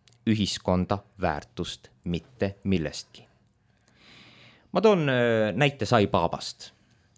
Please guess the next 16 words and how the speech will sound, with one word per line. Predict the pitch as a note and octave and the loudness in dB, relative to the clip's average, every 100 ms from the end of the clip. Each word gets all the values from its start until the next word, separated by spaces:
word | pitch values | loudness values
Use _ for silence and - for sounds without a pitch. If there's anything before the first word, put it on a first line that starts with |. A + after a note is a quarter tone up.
| - | -8
Mida | F3 D3 | -2 0
Sai | C3 A2 | 0 0
Paaba | A2+ G#2 G#2+ | 0 -2 -4
tegi? | E2 - - - - | -8 -12 -20 -20 -4
Sai | F#3 D3+ | 0 2
Paaba | D#3 G#2 | 2 2
oli | F#2 | 0
sisuliselt | C3 G#2+ - - | -2 -2 -4 -4
petis. | G2 - - - - - - _ _ _ _ - - - - - - | -4 -6 -14 -16 -18 -20 -20 _ _ _ _ -20 -20 -20 -20 -20 -2
Ja | B2 | 0
kui | A#2+ C3 | 4 4
Saab-, | F3+ G3+ - - | 6 4 2 2
Sai | F#3 | 4
Paaba | F#3+ F#3+ C3 | 6 6 6
oli | G#2+ | 4
petis, | G#2 F#3+ A3 - E2+ - | 4 2 2 -4 -8 -10